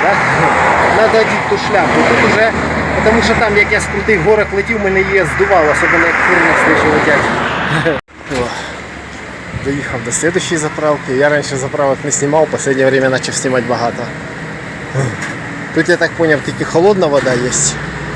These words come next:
Ну, мені гаряча зараз і не треба. На цій заправці прикольно. Куча хлопців прийшли до мене, розпитували.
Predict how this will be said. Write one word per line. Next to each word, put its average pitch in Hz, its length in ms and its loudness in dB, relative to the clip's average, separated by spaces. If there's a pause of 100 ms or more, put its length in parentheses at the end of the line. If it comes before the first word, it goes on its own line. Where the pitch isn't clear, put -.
(220)
Ну, 185 80 2
мені 190 160 6
гаряча 160 340 2
зараз 147 280 2
і 143 40 0
не 143 160 2
треба. 117 280 0 (2250)
На - 120 2
цій 185 180 4
заправці 180 500 2
прикольно. 175 540 -2 (600)
Куча 175 240 2
хлопців 180 440 0
прийшли 143 360 2
до 170 120 4
мене, 170 280 2
розпитували. 156 760 2